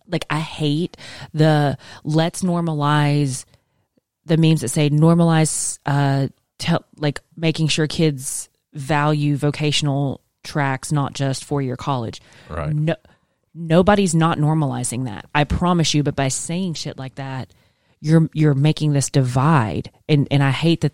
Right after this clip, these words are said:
Speaker 1: in school people think there is a divide between taking an English class and taking an auto mechanics class. Like, those things, we should, we should blend all this together and value it equally. It's not either or. One is not better than the other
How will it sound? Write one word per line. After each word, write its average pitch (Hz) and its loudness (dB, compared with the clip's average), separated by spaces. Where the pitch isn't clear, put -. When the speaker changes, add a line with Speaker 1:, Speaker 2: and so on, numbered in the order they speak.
Speaker 1:
in 143 0
school 139 -2
people - -2
think 139 -4
there 135 -2
is 131 -2
a 135 -2
divide 123 -2
between 131 -2
taking 143 0
an 135 0
English 143 0
class 123 -6
and 135 0
taking 127 -2
an 135 -2
auto 120 -2
mechanics - -8
class. - -12
Like, 139 -4
those 151 0
things, 156 0
we 151 0
should, 156 0
we 147 -4
should 139 -2
blend 135 0
all 127 -2
this 127 -6
together 127 -6
and 127 -4
value 120 -6
it - -8
equally. 131 -4
It's 131 -4
not 151 2
either 139 2
or. 127 -4
One 151 0
is 147 0
not 147 -2
better 139 -2
than 131 -4
the 117 -6
other 98 -10